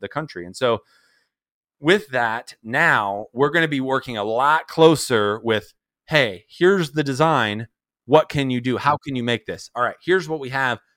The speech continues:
Send it back. I'm gonna look at it and say, 'Okay, this is ugly. That's gotta change. N-, consumers aren't gonna like this. This doesn't fit the brand. Where are we at now?'" And it's just boom, boom,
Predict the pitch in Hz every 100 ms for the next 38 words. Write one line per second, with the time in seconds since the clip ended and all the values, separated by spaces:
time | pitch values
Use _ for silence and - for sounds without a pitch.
0 | _ _ 165 165 214 143 127 - 123 123
1 | 131 127 123 113 123 110 127 101 _ _
2 | - 107 160 - 135 117 110 107 107 107
3 | - 123 139 - 135 117 - 113 104 104
4 | 104 - _ _ - 131 - 139 160 151
5 | 131 127 117 113 110 104 104 98 - 143
6 | 143 135 117 120 - 101 104 104 101 -
7 | _ _ 120 123 113 107 101 101 80 _
8 | _ _ 123 131 120 117 104 - 143 117
9 | 131 123